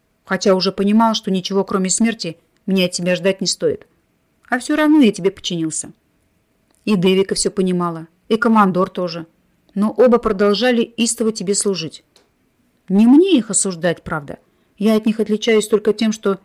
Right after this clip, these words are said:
счастливый случай не позволил мне совершить преступление.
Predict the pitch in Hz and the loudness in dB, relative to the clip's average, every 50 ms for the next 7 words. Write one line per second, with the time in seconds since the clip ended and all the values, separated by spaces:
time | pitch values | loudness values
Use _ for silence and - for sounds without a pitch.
0 | _ _ - - - 196 - 214 220 208 214 202 - - 254 233 - 208 196 180 | _ _ -10 -4 -2 -2 0 0 0 0 2 2 2 0 0 -2 -2 -4 -4 -4
1 | - 196 180 175 175 180 175 170 165 175 160 - - 170 - - - 185 - - | -2 -4 -4 -4 -4 -4 -4 -2 -4 -4 -8 -8 -8 -4 -4 -4 -4 -4 -8 -10
2 | 160 - - 180 - - 160 151 147 - - | -10 -10 -10 -10 -12 -10 -10 -10 -10 -12 -16